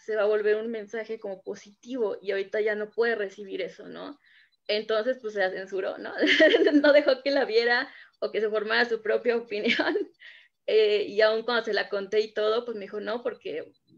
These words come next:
va a terminar haciéndose daño", ¿no? Entonces, es curioso eso porque creo que si algo tiene la película que es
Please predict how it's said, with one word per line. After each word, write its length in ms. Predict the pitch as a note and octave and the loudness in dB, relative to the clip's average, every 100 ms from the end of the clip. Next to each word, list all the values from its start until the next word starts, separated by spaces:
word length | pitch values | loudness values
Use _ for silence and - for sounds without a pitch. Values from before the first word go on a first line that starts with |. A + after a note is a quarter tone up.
| F#3+ | -8
va 100 | F3+ | -6
a 100 | G#3 | -6
terminar 500 | G#3+ G3+ G3 G#3 - _ - | -8 -6 -6 -8 -10 _ -12
haciéndose 400 | A3+ G#3+ G#3 F#3+ | -8 -6 -6 -4
daño", 320 | F#3 G3 G3+ | -4 -6 -14
¿no? 260 | E3 G3+ A#3+ | -12 -14 -14
Entonces, 380 | F#3 G3 G#3 A3 | -16 -10 -6 -4
es 160 | A3+ - | -4 -4
curioso 500 | B3+ A#3+ A3+ A#3 A3 | -2 0 0 -2 -2
eso 320 | G#3+ A3 G#3+ | -2 -4 -8
porque 500 | G#3 G#3 F3+ F3 F3+ _ _ _ _ _ - | -10 -8 -6 -6 -10 _ _ _ _ _ 2
creo 200 | A#3+ A#3+ | 2 2
que 120 | B3+ | -4
si 140 | A#3+ | 0
algo 340 | G#3 G#3+ A3 A3+ - | 2 2 0 -4 -10
tiene 300 | G#3+ G#3 G#3 | -8 -4 -2
la 140 | F#3+ | -2
película 380 | F#3+ F#3 G3+ G3 | -4 -6 -6 -6
que 100 | |
es 120 | F#3+ | -12